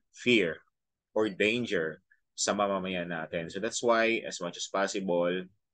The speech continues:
din-, i-diminish natin yung fear or danger na possible na mangyari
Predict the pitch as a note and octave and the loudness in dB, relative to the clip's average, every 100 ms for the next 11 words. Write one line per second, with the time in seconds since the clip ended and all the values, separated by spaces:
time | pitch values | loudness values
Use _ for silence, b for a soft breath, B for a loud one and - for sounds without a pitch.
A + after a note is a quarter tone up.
0 | _ _ _ _ _ A2+ G#2+ - A2+ A2 | _ _ _ _ _ -2 -2 -2 0 2
1 | A2 G#2+ G#2 - G2+ G#2 G#2 A2 C#3+ E3 | 2 0 -2 -2 0 0 2 0 0 -8
2 | B B - G#2+ G2 - G2 F#2+ F#2 F2+ | B B 0 0 0 -2 2 4 4 2
3 | F2+ F2+ E2+ E2+ F2+ F2 E2+ E2+ - A#2 | 2 0 -2 -2 -2 -2 -2 -2 0 2
4 | - A#2+ F2+ F#2 C3+ _ b _ _ F#2+ | 2 2 2 2 0 _ b _ _ 0
5 | F#2+ F#2 F2+ F2+ A2 B2+ G#2+ F#2 E2+ D#2+ | 2 4 2 0 -2 0 4 4 4 2
6 | E2 | -2